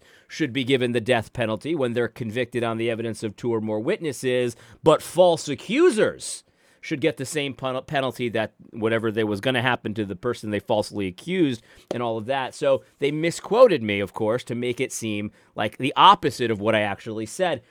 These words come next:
We expect that kind of stuff from the pagans and from, like, the liberal Christians, right? 'Cause let's just face it, liberal Christians are pagans pretty much. They operate like pagans. They live like, they, they walk like a duck. They quack like a duck. They're ducks, right?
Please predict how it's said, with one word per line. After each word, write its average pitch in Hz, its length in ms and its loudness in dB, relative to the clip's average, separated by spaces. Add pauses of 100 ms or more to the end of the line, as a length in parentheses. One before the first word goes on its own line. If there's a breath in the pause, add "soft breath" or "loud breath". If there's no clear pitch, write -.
(140 soft breath)
We 202 160 -4
expect - 600 -4
that 269 240 -8
kind 233 260 -2
of 226 60 -6
stuff 185 380 -4
from 185 160 -8
the 180 100 -4
pagans 165 640 -2
and 143 180 -6
from, 143 240 -8
like, 143 200 -4
the 143 100 -2
liberal 123 400 -4
Christians, 90 500 -6
right? 135 160 -2 (160 loud breath)
'Cause 226 160 -4
let's 262 160 0
just 170 160 -8
face 147 260 -2
it, 123 60 -4
liberal 143 300 0
Christians 160 420 4 (100)
are 202 200 10
pagans 80 420 -2
pretty 85 220 -4
much. 69 320 -16 (220 loud breath)
They 87 100 -10
operate 139 480 2
like 143 180 0
pagans. 151 400 0
They 101 100 -4
live 139 220 -2
like, 143 180 -4
they, 107 120 -4 (240 loud breath)
they - 60 0
walk 233 220 10
like 247 140 10
a 226 80 10
duck. 233 200 10
They 208 100 2
quack 202 280 6
like 202 220 4
a 196 60 4
duck. 165 240 6
They're 156 100 2
ducks, - 380 -2
right? 139 260 -4